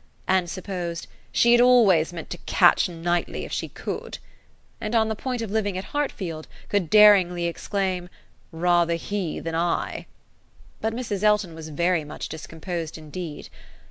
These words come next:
Poor Knightley! Poor fellow! Sad business for him! She was extremely concerned, for though very eccentric, he had a thousand good qualities. How could he be so taken in?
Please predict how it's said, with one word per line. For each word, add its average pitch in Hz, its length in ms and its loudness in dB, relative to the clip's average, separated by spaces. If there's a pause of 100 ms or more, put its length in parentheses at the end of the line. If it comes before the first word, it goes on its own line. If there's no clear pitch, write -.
(180)
Poor 254 600 8
Knightley! 226 720 0 (240)
Poor 427 340 10
fellow! 180 800 8 (160)
Sad 190 840 10
business 160 400 -6
for 185 100 -2
him! 185 300 -4 (220)
She 285 200 4
was 277 140 6
extremely 277 800 0
concerned, 233 720 4 (240)
for 214 100 2
though 214 140 8
very 214 300 8
eccentric, - 640 -2
he 233 100 0
had 233 80 0
a 240 60 -4
thousand 269 600 0
good 208 200 -4
qualities. 247 640 -4 (400)
How 466 160 -4 (100)
could - 280 4
he 190 120 -4
be 180 140 -4
so 190 300 0
taken 175 440 -2
in? - 320 -8